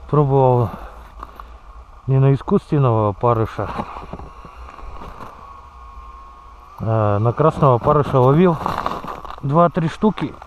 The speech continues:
его сдирают. И каждый раз вот это на ветру, на морозе насаживать, что-то как-то фиг знает. А вчера засунул искусственного силиконового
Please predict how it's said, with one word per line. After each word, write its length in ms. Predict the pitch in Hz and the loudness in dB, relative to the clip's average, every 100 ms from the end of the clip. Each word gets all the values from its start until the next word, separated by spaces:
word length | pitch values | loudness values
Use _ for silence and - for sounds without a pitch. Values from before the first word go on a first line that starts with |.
| - - - | -16 -12 -4
его 260 | 143 175 | 2 4
сдирают. 560 | 143 107 120 143 135 104 - - - - | 2 2 2 4 4 2 -6 -14 -16 -10
И 60 | 107 | -2
каждый 400 | 151 139 131 139 | 0 2 2 2
раз 160 | 156 - | 2 0
вот 160 | 120 | 0
это 200 | 131 123 | 2 2
на 100 | 110 | 4
ветру, 380 | 117 135 - 170 | 4 2 4 4
на 120 | 143 | 4
морозе 440 | 131 131 147 127 117 | 4 2 2 2 0
насаживать, 640 | 117 - 170 160 143 117 | 0 2 2 4 2 0
что-то 360 | - 135 117 101 - - - - - - | -2 -2 -2 -4 -8 -10 -10 -10 -14 -2
как-то 360 | 127 113 - 117 | 0 2 2 0
фиг 260 | 139 127 | 2 2
знает. 380 | 123 120 117 104 | 2 4 2 2
А 60 | 120 | -2
вчера 300 | - 139 147 - - - - - - - - - - | -4 -6 -8 -8 -14 -10 -10 -10 -12 -12 -14 -14 -6
засунул 640 | 120 139 - 226 208 190 127 - - - - - - - - | 0 2 4 4 6 4 2 -6 -10 -8 -8 -10 -12 -10 0
искусственного 920 | 147 - - 170 - 143 135 120 110 - - - - - - - - - - - | 0 2 0 0 2 4 4 4 2 0 -4 -6 -12 -8 -6 -6 -8 -14 -10 -2
силиконового 760 | 165 151 151 175 165 147 131 | 2 2 4 4 4 4 2